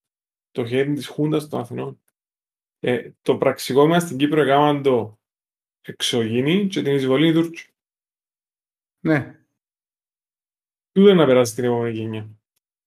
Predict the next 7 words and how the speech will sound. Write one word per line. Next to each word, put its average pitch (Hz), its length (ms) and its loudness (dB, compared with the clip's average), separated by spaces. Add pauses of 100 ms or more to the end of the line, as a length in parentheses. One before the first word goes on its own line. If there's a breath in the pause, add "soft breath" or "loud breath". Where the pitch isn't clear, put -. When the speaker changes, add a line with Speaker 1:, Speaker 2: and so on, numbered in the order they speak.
(100)
Speaker 1:
Δηλαδή, 147 500 4
ούτε 180 480 2
την 151 240 -2
αυτοκριτική 131 840 -6
μας, 175 500 -4 (400)
ούτε 165 460 0
καν, 143 560 0